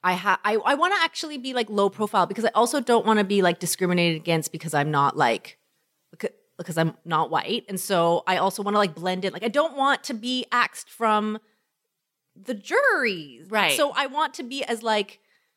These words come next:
Speaker 1: like, gray and white and, <laughs> and, and, like, not, like, I just wanna be middle of the road.
Speaker 2: Right.
Speaker 1: So I'm just gonna dress middle of the road so I don't look neither here nor there.
Speaker 2: Okay. Well, good luck.
Speaker 1: Thank you.
Speaker 2: I,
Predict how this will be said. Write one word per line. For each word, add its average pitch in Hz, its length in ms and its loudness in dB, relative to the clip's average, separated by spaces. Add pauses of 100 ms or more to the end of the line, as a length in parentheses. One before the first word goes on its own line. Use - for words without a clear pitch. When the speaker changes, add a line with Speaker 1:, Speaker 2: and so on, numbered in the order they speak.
(320)
Speaker 1:
like, 214 240 -2 (480)
gray 214 680 2
and 185 480 -4
white 208 480 2 (200)
and, 180 380 -6 (580)
<laughs> - 380 -8
and, 220 380 -2 (500)
and, 269 360 -6 (260)
like, 202 200 -4 (520)
not, 226 680 2 (560)
like, 277 140 0
I 269 40 0
just 311 120 -4
wanna 349 140 2
be 302 40 -2
middle 277 200 4
of 233 60 2
the 208 80 4
road. 156 400 0 (120)
Speaker 2:
Right. 175 260 2
Speaker 1:
So 285 60 4
I'm 269 80 0
just 330 140 -8
gonna 302 140 -4
dress 226 280 2
middle 190 200 -2
of 175 60 -4
the 175 80 -2
road 139 240 -2
so 190 120 -4
I 185 40 0
don't 190 320 -2
look 180 260 -2
neither 180 280 -2
here 156 200 0
nor 139 180 -2
there. - 160 -4 (540)
Speaker 2:
Okay. 185 420 -2
Well, 190 200 -10
good 226 160 0
luck. 156 400 2
Speaker 1:
Thank 156 240 -10
you. - 80 -6
Speaker 2:
I, 180 240 -4